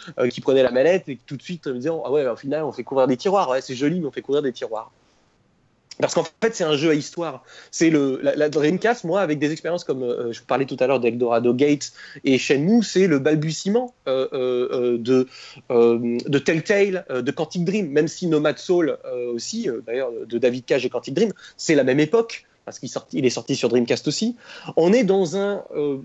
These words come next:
dans un tournant historique du jeu vidéo. Et, euh, Shenmue, au final, c'est peut-être le, le, je vais peut-être dire des bêtises, mais c'est un peu comme ça que je le ressens. C'est un petit peu le, le papa,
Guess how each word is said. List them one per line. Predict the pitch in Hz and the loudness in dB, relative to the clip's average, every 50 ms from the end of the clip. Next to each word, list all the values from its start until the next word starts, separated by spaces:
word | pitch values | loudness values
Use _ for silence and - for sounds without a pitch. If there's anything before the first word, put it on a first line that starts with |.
| _ _ - | _ _ -2
dans | 156 170 175 165 | 0 0 2 2
un | 175 | -2
tournant | 156 - - 277 220 208 220 202 190 226 | -4 0 2 2 2 4 2 2 0 -2
historique | - 208 160 - - - 175 170 202 - - - _ _ _ _ _ _ _ | -2 -8 -8 -6 0 2 2 2 2 -4 -8 -20 _ _ _ _ _ _ _
du | - 120 131 160 | -10 -4 -2 -2
jeu | 143 131 156 | 0 2 2
vidéo. | 151 147 147 139 139 143 156 226 320 - _ _ _ _ _ _ _ _ - - - - - _ - - | 2 2 0 2 4 4 4 4 2 -2 _ _ _ _ _ _ _ _ -20 -20 -20 -20 -20 _ 0 2
Et, | 165 160 160 160 165 - - | 4 6 8 6 6 4 4
euh, | 151 143 139 135 135 135 135 143 147 | 4 4 4 4 4 4 4 2 2
Shenmue, | 139 - - 208 185 185 185 208 262 302 311 | 0 0 2 2 4 4 4 4 4 4 4
au | 214 165 156 | 4 2 0
final, | 156 - 226 240 233 269 302 285 233 | 0 -2 -2 0 0 0 -2 -2 -4
c'est | - - 240 | -6 -8 -6
peut-être | 196 - 185 - 196 202 202 - - 151 | -4 -4 -2 -2 -2 -2 -2 -2 -4 -2
le, | 135 135 127 123 123 123 120 | -2 -2 -2 -2 -2 -2 -2
le, | 117 117 113 113 113 113 110 110 113 113 _ _ _ _ | -2 -2 -4 -2 -2 -4 -4 -6 -10 -14 _ _ _ _
je | - - - - | -18 -16 -10 -10
vais | 120 | -10
peut-être | 107 - - - 117 113 | -10 -8 -2 -2 0 0
dire | 107 135 127 | 2 0 2
des | 131 156 | 2 4
bêtises, | 156 196 196 - 254 240 180 | 2 2 0 2 0 0 0
mais | 147 | -2
c'est | 127 - 127 | -2 -4 -4
un | |
peu | - 143 | -4 -2
comme | - 139 131 | -4 -4 -2
ça | - 156 131 | -2 -4 -2
que | 120 131 | 0 2
je | 123 | 2
le | 120 | 2
ressens. | 117 123 135 - - 220 240 233 - - - - - - | 2 2 0 0 0 -2 -4 -4 -8 -18 -18 -18 -18 -12
C'est | - - 185 180 | -2 0 2 4
un | 170 180 | 4 2
petit | 165 - 180 | 2 0 -4
peu | 160 190 214 | 0 0 2
le, | 208 165 135 139 143 | 4 4 4 2 2
le | 139 127 120 | 2 0 0
papa, | 120 - 147 - - 185 185 202 202 - | 0 0 -4 -2 0 -2 -2 -2 -4 -6